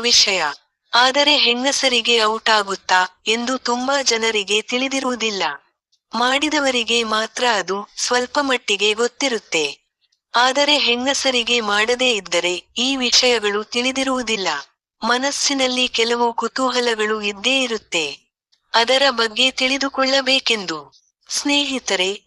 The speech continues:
ನೀವು ನಮಗೆ ಮಾಡಿದ ಮೇಲೆ ಹೇಗೆ ಔಟ್ ಮಾಡುತ್ತೀರೋ, ಹಾಗೆ ನಮಗೂ ಸಹ ಆಗುತ್ತೆ.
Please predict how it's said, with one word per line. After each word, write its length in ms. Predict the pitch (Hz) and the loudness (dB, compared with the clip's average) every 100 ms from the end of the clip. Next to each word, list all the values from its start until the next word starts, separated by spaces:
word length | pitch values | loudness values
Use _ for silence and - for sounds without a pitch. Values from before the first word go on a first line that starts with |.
| - | -6
ನೀವು 340 | 240 262 254 | -2 -2 -2
ನಮಗೆ 440 | 240 226 269 269 277 | -2 -2 -2 -2 -2
ಮಾಡಿದ 380 | 240 226 233 240 | 0 0 0 -2
ಮೇಲೆ 380 | 226 208 220 220 | -2 -2 0 0
ಹೇಗೆ 460 | 202 208 233 240 226 | 0 -2 -4 -4 -4
ಔಟ್ 280 | 214 220 214 | -6 -8 -8
ಮಾಡುತ್ತೀರೋ, 720 | 202 185 180 - 170 220 - _ _ _ | -8 -8 -10 -8 -6 -6 -8 _ _ _
ಹಾಗೆ 560 | - 233 208 214 202 - | -6 -6 -4 -4 -6 -8
ನಮಗೂ 440 | 220 233 254 247 262 | -8 -6 -6 -6 -8
ಸಹ 280 | - 208 233 | -8 -6 -4
ಆಗುತ್ತೆ. 800 | 262 247 208 - 170 151 147 | -4 -4 -8 -12 -10 -10 -12